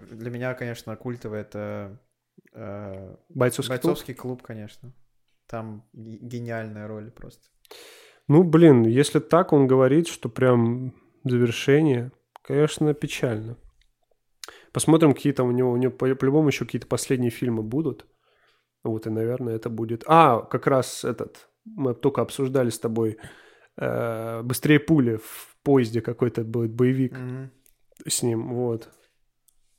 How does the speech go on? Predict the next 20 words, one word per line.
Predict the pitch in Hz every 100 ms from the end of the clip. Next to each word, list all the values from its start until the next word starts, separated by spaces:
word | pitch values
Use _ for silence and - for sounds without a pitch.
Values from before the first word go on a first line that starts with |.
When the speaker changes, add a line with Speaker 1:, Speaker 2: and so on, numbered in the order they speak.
| -
Speaker 2:
Может | 123 120
быть, | 117 147
это | 139
последний, | - 120 123 120
ну, | 131
фиг | 127 117
знает. | 113 110 110 - _ - _ _ _
В | 135
общем, | 135 - 143 139
э, | 135 131 127 127 127 127 131 127 _ _ _ _ _ _ _
посмотрим. | 139 - 127 110 110 - _ _ _ _ _ _ _ _ _ _ - - _ _ _ _ _ - - _ _ _ _ _ _
И, | 135
конечно | 170 185 -
же, | 123 123
жаль, | 120 131 135 - - -
жаль, | 120 120
если | 123 -
так. | 135 123 131 - - - - - - - -
Ну, | 147 196
ничего. | 220 - 220